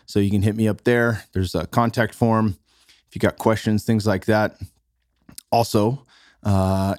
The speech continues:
you will be able to receive a monthly newsletter with all the cool shit that I'm into, books that I'm reading, and if you enjoyed me on Instagram, that's where you'll find the meat and potatoes of what I'm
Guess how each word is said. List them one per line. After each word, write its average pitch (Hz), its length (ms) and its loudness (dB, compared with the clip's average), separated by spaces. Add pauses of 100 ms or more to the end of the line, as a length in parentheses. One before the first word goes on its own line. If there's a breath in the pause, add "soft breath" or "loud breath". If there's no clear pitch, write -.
you 101 260 0
will 98 380 -2
be 101 160 -2
able 98 160 -4
to - 160 -6
receive 98 400 -2
a 98 180 -4
monthly 139 380 0
newsletter 123 440 0
with 95 140 -2
all 110 160 2
the 104 80 -6
cool 110 220 -2
shit - 220 -2
that 101 100 0
I'm 101 100 2
into, 104 480 0 (300 soft breath)
books - 200 -2
that 107 120 2
I'm 101 100 2
reading, 101 480 0
and 95 460 -2 (260 soft breath)
if 95 180 -4
you 101 100 4
enjoyed 151 360 2
me 139 80 2
on 120 120 2
Instagram, 107 580 0
that's 101 260 -2
where 104 80 2
you'll 98 120 0
find 98 300 0
the 95 60 0
meat 98 220 -2
and 85 80 -10
potatoes 98 500 -2
of 95 80 -2
what 95 160 -2
I'm 87 240 -4